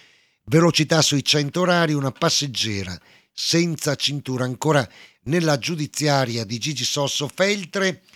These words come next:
partita la ghiacciatura, sabato in pista la troupe del film. Nella pagina dalla Gordino, tra le altre notizie, di Lorenzo Soratroi.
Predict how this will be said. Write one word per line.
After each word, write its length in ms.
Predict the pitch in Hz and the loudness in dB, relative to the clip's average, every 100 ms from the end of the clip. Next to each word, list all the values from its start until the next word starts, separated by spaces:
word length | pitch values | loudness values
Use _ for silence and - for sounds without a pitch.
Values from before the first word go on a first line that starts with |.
| _ _ _ | _ _ _
partita 420 | 151 143 175 160 | 0 0 0 2
la 100 | 143 | 2
ghiacciatura, 600 | 123 151 151 175 180 220 165 | 2 -2 -2 -2 0 0 0
sabato 680 | - 160 156 151 156 131 - - _ | 0 0 0 0 0 0 -6 -20 _
in 200 | 131 139 | -10 -6
pista 360 | 180 185 - 160 | -2 0 0 0
la 120 | 143 | 0
troupe 640 | 147 151 156 - - 151 - | -2 -4 -4 -6 -6 -4 -6
del 500 | 120 147 143 135 - _ - | -6 0 0 0 -6 _ -2
film. 420 | 147 113 82 76 _ _ _ _ _ _ _ _ _ _ _ _ _ _ _ _ _ - | -2 -2 -6 -20 _ _ _ _ _ _ _ _ _ _ _ _ _ _ _ _ _ -8
Nella 320 | 160 226 226 | 0 2 4
pagina 500 | - 196 196 170 175 | 6 6 6 2 2
dalla 240 | 160 165 151 | 4 4 4
Gordino, 580 | 151 143 214 247 196 | 0 2 2 4 2
tra 220 | - 160 165 | 4 6 6
le 120 | 147 | 6
altre 400 | 147 143 143 139 | 4 4 0 0
notizie, 800 | 139 - 214 180 - 208 202 _ _ _ _ _ _ _ _ _ _ _ _ | -2 0 0 0 -2 0 -2 _ _ _ _ _ _ _ _ _ _ _ _
di 160 | 196 | 4
Lorenzo 420 | 214 170 170 147 156 | 6 6 4 2 0
Soratroi. 680 | - 143 143 104 90 69 | 2 2 0 -2 -6 -10